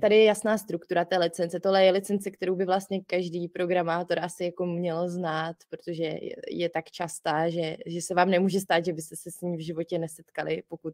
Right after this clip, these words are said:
eh, programujete, eh, i proprietární software. Eh, tady to na začátku, to copyright year a copyright holder, mu se říká copyright notice. A tohle je vlastně údaj o autorství. A říká to, že,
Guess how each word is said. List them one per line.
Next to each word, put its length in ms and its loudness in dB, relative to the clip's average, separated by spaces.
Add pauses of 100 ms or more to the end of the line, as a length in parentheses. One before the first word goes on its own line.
(140)
eh, 320 -6 (520)
programujete, 680 6 (500)
eh, 280 -6 (200)
i 80 4
proprietární 800 0
software. 500 -10 (800)
Eh, 180 2
tady 200 4
to 100 4
na 120 8
začátku, 800 0
to 160 -2
copyright 560 2
year 260 4
a 100 0
copyright 480 -2
holder, 360 -2 (760)
mu 120 2
se 120 0
říká 240 4
copyright 400 2
notice. 600 -6
A 460 -4 (600)
tohle 200 4 (140)
je 80 8
vlastně 380 2
údaj 320 6
o 60 4
autorství. 920 0
A 280 0
říká 340 -2
to, 220 -2
že, 160 -6